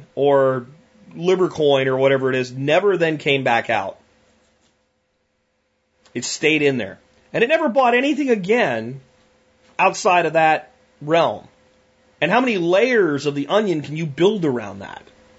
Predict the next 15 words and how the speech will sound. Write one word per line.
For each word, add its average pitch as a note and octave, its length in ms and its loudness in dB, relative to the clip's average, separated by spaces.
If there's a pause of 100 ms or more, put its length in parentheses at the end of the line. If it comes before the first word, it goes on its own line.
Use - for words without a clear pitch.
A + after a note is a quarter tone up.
Again, F#3 300 0
I F#3+ 140 0
don't B3 200 0
know F3+ 180 2
the E3 260 -2
answer, C3 320 -4
but B2+ 120 -6
I D3+ 80 2
know F3 180 2
that E3 180 -4
there's D3 220 -4
probably G3+ 540 -2
a F3 60 4
lot. - 500 -6 (1900)
So A3 540 0